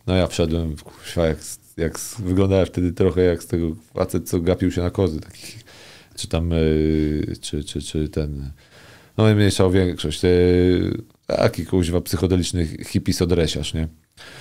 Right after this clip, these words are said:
E, wbijam się, no i oni, "Jakie są twoje powody?" Ja mówię, "No, ćpać, chlać, bić się nauczyłem już na osiedlu, więc nie wiem, po co mam iść do wojska,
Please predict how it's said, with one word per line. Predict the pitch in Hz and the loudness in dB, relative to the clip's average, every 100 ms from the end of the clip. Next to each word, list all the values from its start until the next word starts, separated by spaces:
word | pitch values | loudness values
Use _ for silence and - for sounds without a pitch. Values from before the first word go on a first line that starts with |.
| - - - - - - | -20 -20 -20 -20 -20 -2
E, | 87 90 90 92 95 95 98 98 69 - 117 | 2 4 6 6 6 4 4 2 -2 -2 0
wbijam | 92 107 107 101 | 4 6 6 4
się, | 117 113 113 113 | 4 6 6 6
no | 110 | 6
i | 107 107 | 6 6
oni, | 104 | 4
"Jakie | 107 107 | 4 2
są | 95 | 2
twoje | 98 - 98 | 2 2 2
powody?" | 101 87 82 73 | 2 2 0 0
Ja | 76 85 | -2 0
mówię, | 98 110 | 2 4
"No, | 127 143 120 - _ _ _ _ _ _ _ - - | 4 4 2 -4 _ _ _ _ _ _ _ -20 -14
ćpać, | - - 113 110 - | -2 4 6 4 4
chlać, | 113 110 110 107 | 4 6 4 4
bić | 104 107 | 4 4
się | - 113 | 4 4
nauczyłem | 104 98 110 98 | 4 4 4 4
już | 87 | 4
na | 95 | 4
osiedlu, | 87 104 92 95 101 113 113 _ _ - - - - | 4 4 4 6 6 4 0 _ _ -20 -20 -8 0
więc | 98 92 | 2 4
nie | 107 | 4
wiem, | 98 | 4
po | 92 | 4
co | 95 101 | 4 4
mam | 98 | 4
iść | 90 | 4
do | 92 | 2
wojska, | 90 101 98 113 104 101 98 98 - | 4 2 2 2 4 4 4 2 0